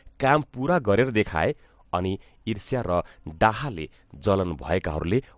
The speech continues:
उनलाई माफियाको आरोप लगाउन बाँकी राखेनन्। व्यापारको मामिलामा चतुर मानिने प्रसाई व्यापारिक पृष्ठभूमिकै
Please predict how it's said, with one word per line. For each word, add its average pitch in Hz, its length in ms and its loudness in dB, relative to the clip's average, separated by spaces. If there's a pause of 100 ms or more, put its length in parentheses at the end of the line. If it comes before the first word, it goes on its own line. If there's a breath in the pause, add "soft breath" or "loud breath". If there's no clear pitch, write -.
उनलाई 90 320 0
माफियाको 87 720 2
आरोप 82 320 0
लगाउन 82 360 0 (380 soft breath)
बाँकी 92 340 2
राखेनन्। 73 400 -2 (580)
व्यापारको 135 680 0 (200 loud breath)
मामिलामा 110 840 2 (160)
चतुर 151 400 2
मानिने 90 640 0
प्रसाई 98 480 -2 (340 soft breath)
व्यापारिक 117 520 -2
पृष्ठभूमिकै 92 760 -4